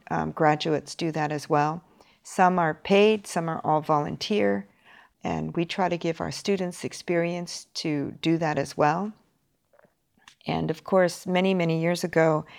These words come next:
we, we used to go to Los Angeles with our tours, and we went to Leisure World. And I remember our students thinking, "Wow, these ladies paint their nails pink and they dress up in red and they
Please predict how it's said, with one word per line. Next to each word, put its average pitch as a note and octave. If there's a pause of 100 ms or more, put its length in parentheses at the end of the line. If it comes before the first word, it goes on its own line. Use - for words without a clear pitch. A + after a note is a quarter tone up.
(440)
we, F3
we F3
used F#3
to F#3+
go E3+
to D#3
Los D3+
Angeles F3+
with D#3+
our D#3+ (120)
tours, D#3
and D#3
we D#3+
went E3
to D#3+ (100)
Leisure F3+
World. G2 (760)
And F3
I F3
remember F3+
our D#3
students D#3+
thinking, D#3+
"Wow, G#3+ (560)
these B3+
ladies C4
paint A#3+
their A#3
nails A3
pink C4+
and F#3+
they G3+
dress A3
up A3+
in D#3+
red A#3+
and F#3
they E3+